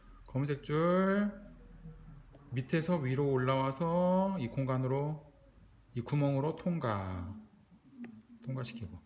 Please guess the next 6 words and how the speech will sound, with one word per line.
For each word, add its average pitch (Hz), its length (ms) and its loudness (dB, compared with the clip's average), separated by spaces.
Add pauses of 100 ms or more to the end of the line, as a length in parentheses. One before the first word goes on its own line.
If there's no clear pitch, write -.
(680)
이번에는 113 480 -2 (240)
위에 156 240 2
올라와 143 400 2
있는 143 160 0
흰색 175 260 -4
줄을 180 560 -2